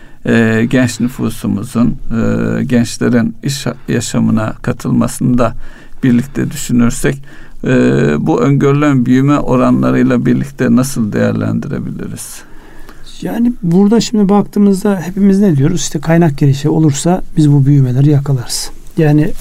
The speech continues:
Speaker 2: e, program öncesinde de hatırlarsanız bir şeye bakmıştık. Hmm, özellikle bu ülkelerin büyüme rakamlarına bakmıştık. Orada, e, mesela baktığımızda işte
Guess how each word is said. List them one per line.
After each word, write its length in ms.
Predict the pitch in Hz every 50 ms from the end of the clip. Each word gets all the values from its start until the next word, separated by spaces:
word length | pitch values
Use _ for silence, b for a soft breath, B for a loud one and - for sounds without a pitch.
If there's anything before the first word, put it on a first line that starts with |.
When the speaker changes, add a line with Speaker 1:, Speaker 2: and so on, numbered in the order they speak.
| -
Speaker 2:
e, 400 | 151 143 143 143 139 139 139 135 139 139
program 380 | - 156 165 160 156 175 165
öncesinde 500 | 156 156 151 143 135 139 - 156 156 156
de 180 | 143 143 135 139 B B B B B B B B B B B
hatırlarsanız 720 | - 156 147 - 156 147 151 147 139 143 156 156 151 139
bir 60 | 139
şeye 300 | 135 - - 156 156 143
bakmıştık. 640 | 143 139 139 - 139 - - - 139 139 - - - - -
Hmm, 560 | 233 151 139 135 131 135 135 135 131 131 127 123 123 123 B B B B B B B B B B B B - - -
özellikle 500 | - 143 143 147 147 139 - 151 147 135
bu 260 | 131 139 139 143 139 - - - - - - 165 156 151 165 - - - - - -
ülkelerin 580 | 180 151 139 139 - 147 143 143 143 151 151 139
büyüme 280 | 135 143 143 147 147
rakamlarına 600 | 143 143 139 139 139 127 123 120 120 127 131 123
bakmıştık. 640 | 120 113 - - - 139 - - - 196 180 - - - - B B B B B B B B B B B B B B B B B - - -
Orada, 520 | - 147 147 143 139 156 156 160 - 254 240
e, 80 | 160 147 143 139 139 139 139 139 139 135 131 131 127 127 - - - -
mesela 480 | - - - 147 139 135 139 143 - - - -
baktığımızda 1120 | 160 147 143 147 147 143 - - 156 143 135 135 135 127 127 123 135 165 165 170 190 - - - - - - - - - - - - - -
işte 200 | - - - 151